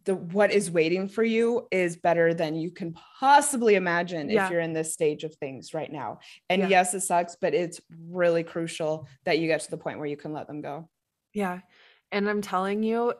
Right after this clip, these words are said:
Speaker 2: it will be as easy as just waking up one day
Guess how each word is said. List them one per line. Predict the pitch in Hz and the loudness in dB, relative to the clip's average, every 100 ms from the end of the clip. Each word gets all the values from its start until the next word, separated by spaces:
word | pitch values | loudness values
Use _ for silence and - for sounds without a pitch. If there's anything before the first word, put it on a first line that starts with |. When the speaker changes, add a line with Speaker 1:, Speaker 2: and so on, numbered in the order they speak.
| _ | _
Speaker 2:
it | 185 180 190 | -4 -4 -2
will | 202 196 196 190 | 0 2 0 -2
be | - 165 165 160 | -10 -8 -6 -6
as | - 165 156 - | -4 -6 -8 -12
easy | 156 160 175 175 175 | -8 -8 -10 -8 -6
as | 160 - | -8 -8
just | 143 - - | -10 -10 -8
waking | 147 143 139 143 | -8 -8 -10 -8
up | 98 - | -8 -10
one | 131 160 | -12 -12
day | - 65 58 | -10 -10 -10